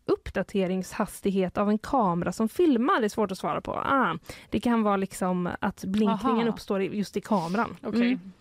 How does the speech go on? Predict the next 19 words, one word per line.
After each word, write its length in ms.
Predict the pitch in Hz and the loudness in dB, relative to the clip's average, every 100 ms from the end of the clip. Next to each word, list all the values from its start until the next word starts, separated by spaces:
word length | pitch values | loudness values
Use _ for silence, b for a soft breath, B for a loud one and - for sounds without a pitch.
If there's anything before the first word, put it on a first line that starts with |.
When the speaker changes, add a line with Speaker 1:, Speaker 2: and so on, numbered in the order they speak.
| B B B B | B B B B
Speaker 1:
Ja, 260 | - 254 277 | 0 2 2
Speaker 2:
Det 60 | - | 0
såg 120 | 220 | 0
verkligen 340 | 233 247 247 | 0 2 2
ut 140 | 240 240 | 2 2
som 100 | 240 | 2
Speaker 1:
ehm, 60 | 175 | 0
Speaker 2:
att 60 | |
någon 360 | 175 151 160 190 _ _ _ _ | -2 -4 -6 -10 _ _ _ _
hade 260 | - 196 160 | -6 -4 -4
en 120 | 160 | -6
liten 180 | 151 160 | -6 -6
ficklampa 420 | 202 - 160 175 | -6 -6 -4 -4
där 60 | 175 | -4
uppe, 260 | 185 - - | -6 -12 -16
men 160 | - 233 - _ | -12 -14 -14 _
Speaker 1:
Ja, 200 | - 277 359 440 | 0 2 2 0
Speaker 2:
på 60 | 190 | -2
filmen. 180 | 156 | -6